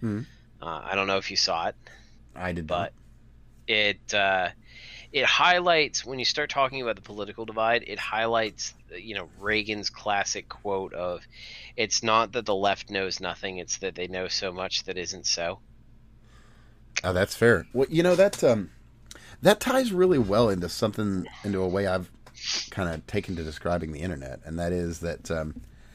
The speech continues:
Speaker 1: we never expected when we gained access to the Akashic Record that would include every lie ever told as well.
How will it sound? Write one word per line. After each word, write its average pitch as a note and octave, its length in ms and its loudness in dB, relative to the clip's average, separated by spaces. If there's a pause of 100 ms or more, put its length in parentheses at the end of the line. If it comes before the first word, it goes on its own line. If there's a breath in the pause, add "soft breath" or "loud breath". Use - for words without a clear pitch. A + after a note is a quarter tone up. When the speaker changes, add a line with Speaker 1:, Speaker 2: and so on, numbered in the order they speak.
(1300 soft breath)
Speaker 1:
we A2 180 4
never B2+ 300 6
expected A2+ 540 2
when G2 140 0
we F#2+ 140 0
gained F#2+ 340 2
access F2+ 400 0
to - 100 -14
the E2+ 120 -2
Akashic E2+ 480 -2
Record E2+ 300 0
that D2+ 120 -2
would E2 120 -4
include E2 460 -2
every E2 360 -4
lie D2 320 -2
ever B1 260 -10
told C2 320 -10
as C2+ 100 -12
well. C2+ 300 -12